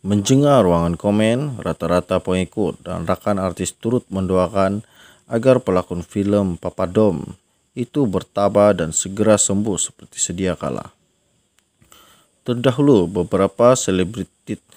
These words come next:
tanah air antaranya Aisyah, Iman Suhana, Intan Ladiana, Nabila Razali, Aprina Manrose, dan Arif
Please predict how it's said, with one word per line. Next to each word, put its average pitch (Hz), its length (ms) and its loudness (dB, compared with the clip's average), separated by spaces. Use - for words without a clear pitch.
tanah 104 480 0
air 87 160 -2
antaranya 90 640 -2
Aisyah, 95 480 -2
Iman 92 240 -2
Suhana, 113 720 0
Intan 90 400 -4
Ladiana, 90 800 0
Nabila 92 480 0
Razali, 107 560 0
Aprina 127 800 0
Manrose, 92 880 -2
dan 82 240 -10
Arif 101 400 0